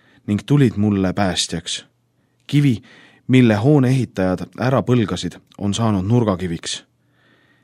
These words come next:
Issanda käest on see tulnud. See on imeasi meie silmis.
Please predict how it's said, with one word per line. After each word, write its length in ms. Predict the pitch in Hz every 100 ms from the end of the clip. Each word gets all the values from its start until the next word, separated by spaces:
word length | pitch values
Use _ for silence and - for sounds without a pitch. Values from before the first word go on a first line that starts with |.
| _ _ _
Issanda 400 | 120 143 117 98
käest 440 | 101 120 117 - 101
on 100 | 87
see 120 | 85
tulnud. 400 | 117 101 90 - _ _ _ _
See 140 | -
on 60 | 101
imeasi 480 | 131 139 120 120 90
meie 220 | 85 85
silmis. 440 | 98 98 90 -